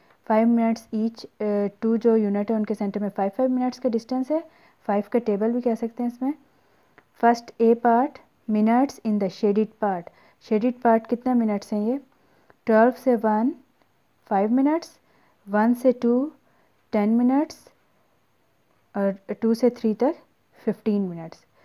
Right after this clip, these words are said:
ये शेडेड पार्ट फ़िफ़्टीन मिनट्स है। Minutes in the unshaded part, इसी A part में देखना है कि अनशेडेड पार्ट में कितने मिनट्स हैं।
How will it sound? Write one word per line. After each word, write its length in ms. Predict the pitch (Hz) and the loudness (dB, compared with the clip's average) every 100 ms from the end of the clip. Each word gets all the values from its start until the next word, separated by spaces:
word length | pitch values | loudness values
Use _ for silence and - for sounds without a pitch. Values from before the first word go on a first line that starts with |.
| _ _ | _ _
ये 40 | 208 | -12
शेडेड 400 | - 214 233 247 | 0 2 2 0
पार्ट 340 | - 220 214 240 | 0 2 2 0
फ़िफ़्टीन 580 | - _ 202 - 226 247 | -6 _ -8 -4 -2 0
मिनट्स 500 | 269 285 302 302 302 | 0 0 -2 -6 -6
है। 200 | 311 339 _ _ _ _ _ _ - | -6 -8 _ _ _ _ _ _ -2
Minutes 420 | 220 226 254 269 - 233 | 2 4 2 0 -4 -4
in 160 | 214 | -2
the 60 | 208 - | -2 0
unshaded 540 | 226 240 240 202 185 | 2 2 0 -2 -2
part, 360 | 180 180 170 - - _ _ _ _ | -6 -10 -10 -14 -20 _ _ _ _
इसी 240 | 208 233 | -6 -4
A 180 | - 214 | 0 0
part 280 | 214 220 220 | 2 2 2
में 100 | 233 | 0
देखना 240 | 208 208 | 0 0
है 80 | 233 | 0
कि 80 | 247 | 0
अनशेडेड 600 | - 214 226 233 208 220 | -2 -2 0 0 0 0
पार्ट 540 | - 196 190 - - | 0 0 -2 -8 -14
में 180 | 233 208 | -6 -4
कितने 260 | 202 202 196 | -4 -4 -4
मिनट्स 340 | 196 185 - | -4 -6 -10
हैं। 120 | 170 | -14